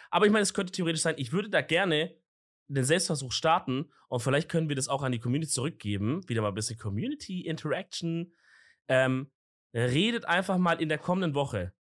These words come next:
Am besten ein bisschen anfangen, dass ihr uns auf Insta schon das Feedback geben könnt, bis wir die nächste Folge aufnehmen. Nehmt euch einfach irgendein Thema raus, über das ihr wirklich nie redet. Ich würde jetzt für mich auch mal ein Thema picken. Wenn du willst, kannst du auch mitmachen. Ähm,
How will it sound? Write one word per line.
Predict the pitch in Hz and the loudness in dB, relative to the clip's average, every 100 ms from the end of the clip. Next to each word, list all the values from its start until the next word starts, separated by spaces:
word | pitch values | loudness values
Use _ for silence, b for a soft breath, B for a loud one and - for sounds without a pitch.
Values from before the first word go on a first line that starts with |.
| _ _ - | _ _ -4
Am | 127 | 0
besten | 165 - | 2 0
ein | 151 | -4
bisschen | 147 151 | -4 -2
anfangen, | 160 180 131 | -2 0 0
dass | 123 120 | 0 0
ihr | |
uns | 123 | -2
auf | 120 139 | -4 -4
Insta | 165 139 | -4 -2
schon | 131 | -2
das | 113 | -4
Feedback | 139 165 123 113 | -4 -4 -4 -4
geben | 113 | -6
könnt, | 110 117 | -4 -4
bis | 120 113 | -4 -6
wir | 117 | -4
die | |
nächste | 110 123 113 | -4 -4 -4
Folge | 110 98 | -4 -4
aufnehmen. | 107 131 110 107 B B B B B | -4 -4 -6 -6 B B B B B
Nehmt | 123 175 | 2 2
euch | 185 185 | 2 -2
einfach | 180 190 | -2 0
irgendein | 190 214 208 | 4 4 2
Thema | 180 202 185 | -2 0 2
raus, | 160 165 180 | 4 4 2
über | 160 | 0
das | 160 165 | -2 -2
ihr | 156 | -4
wirklich | 160 151 | -4 -2
nie | 185 175 | 0 2
redet. | 175 139 113 | 0 0 -2
Ich | 131 160 | -4 -2
würde | 170 | -2
jetzt | 160 | 0
für | 143 | 0
mich | 156 214 | 0 0
auch | 170 | 0
mal | 170 | 0
ein | 139 | 0
Thema | 139 156 123 | -2 -4 -2
picken. | 151 180 185 | -4 -4 -2
Wenn | 135 | -2
du | 123 | -2
willst, | 151 - | -4 -6
kannst | 127 | -6
du | 143 | -4
auch | |
mitmachen. | 147 143 160 170 - _ _ _ _ _ - | -4 -4 -6 -8 -14 _ _ _ _ _ 0
Ähm, | 143 156 156 156 151 | 4 4 2 -2 -4